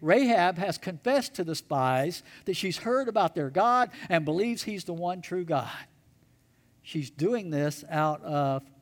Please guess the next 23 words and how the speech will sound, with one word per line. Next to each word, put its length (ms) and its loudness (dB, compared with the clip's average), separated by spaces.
faith 500 -2
in 160 -4
the 80 -2
one 240 -4
true 240 -10
God. 300 -6
You 60 -10
see, 180 -6
no 80 -4
matter 180 2
what 140 0
our 120 2
past 440 -4
is, 260 -2
when 120 -8
you 100 -4
place 600 -2
faith 400 -2
in 80 -8
the 100 -6
one 180 -6
true 220 -8
God, 520 -6